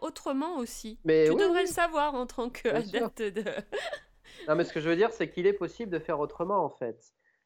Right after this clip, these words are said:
Speaker 2: Euh, et il y a plein d'autres autrement. Il y en a, il y en a énormément des autres possibles.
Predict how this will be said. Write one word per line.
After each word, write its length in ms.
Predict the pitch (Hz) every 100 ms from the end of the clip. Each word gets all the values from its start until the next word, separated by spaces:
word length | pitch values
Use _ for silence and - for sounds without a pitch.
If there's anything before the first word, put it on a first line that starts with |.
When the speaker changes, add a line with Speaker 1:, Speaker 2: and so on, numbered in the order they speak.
| _ -
Speaker 2:
Euh, 180 | 120 117
et 60 | 131
il 40 |
y 60 | 131
a 60 |
plein 280 | 131 185 196
d'autres 360 | 147 156 160 143
autrement. 520 | - 131 123 113 - _ _
Il 40 | 127
y 40 |
en 60 | 123
a, 140 | 139
il 60 | 143
y 20 |
en 80 | 139
a 80 | 151
énormément 420 | 160 170 185 208
des 200 | 151 127
autres 120 | 135
possibles. 480 | 135 - - 110